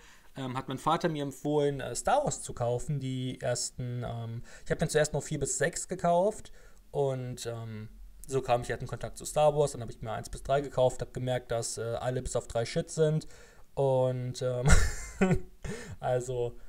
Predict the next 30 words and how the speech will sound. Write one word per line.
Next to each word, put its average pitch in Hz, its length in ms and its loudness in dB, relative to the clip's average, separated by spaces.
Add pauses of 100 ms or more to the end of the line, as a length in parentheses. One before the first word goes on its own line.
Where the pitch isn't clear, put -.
(140)
äh, 123 340 -6
die 131 120 -10
Prequels 123 540 0
sind 123 120 -10
bis 120 160 -4
auf 113 100 -4
drei 113 220 -4
Shit. - 280 0
Und 120 80 -2
ich - 80 -8
bin 135 120 -2
ja 127 60 4
auch 120 100 0
heutzutage 131 420 2
kein 131 160 -2
großer 131 300 -2
Fan 131 260 2
von 120 280 -4
Episode 123 400 -4
drei. 127 480 4 (340)
Aber 160 180 6
früher 285 240 2
war 262 80 10
es 170 140 6
mein 139 180 0
Lieblings-Star-Wars-Film, 123 920 -4
wegen 143 160 4
den 135 80 0
Lichtschwertern. 120 760 -2 (320)
Ähm, 117 500 -2